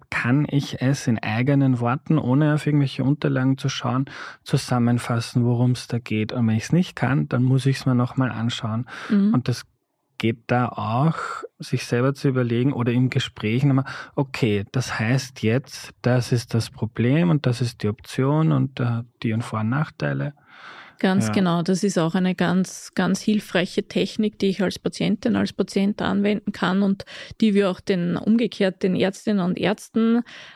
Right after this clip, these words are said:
Speaker 2: äh, eben in unseren Trainings, äh, vermitteln. Ähm, das nennt sich Teachback, also das heißt, dass ich in eigenen Worten nochmal zusammenfasse, was ich verstanden habe, ja.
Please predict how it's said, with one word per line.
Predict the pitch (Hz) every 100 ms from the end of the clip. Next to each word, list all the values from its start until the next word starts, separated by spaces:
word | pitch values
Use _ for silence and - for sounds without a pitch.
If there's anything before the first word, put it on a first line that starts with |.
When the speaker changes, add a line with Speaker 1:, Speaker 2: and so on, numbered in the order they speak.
| _
Speaker 2:
äh, | - 208 208 208 208 165 - - - 185
eben | - 202 202
in | 202
unseren | 202 208 208
Trainings, | - 180 208 220 226 - -
äh, | 214 214
vermitteln. | 208 220 208 220 - 233 226 226 - - - -
Ähm, | - 202 208 208 202 196
das | 202
nennt | 196 180
sich | - -
Teachback, | - 269 - 226 226 -
also | 208
das | 196 196 -
heißt, | 180 190 - - -
dass | 202 190
ich | 202 - - - - -
in | 196
eigenen | 117 175 254 262 247 233
Worten | 185 202 214 - 214
nochmal | 185 - 202
zusammenfasse, | 190 190 - 165 214 220 202 196 -
was | 175 185
ich | 196
verstanden | - 196 - - 107 - 160
habe, | - 82 - - -
ja. | 185 254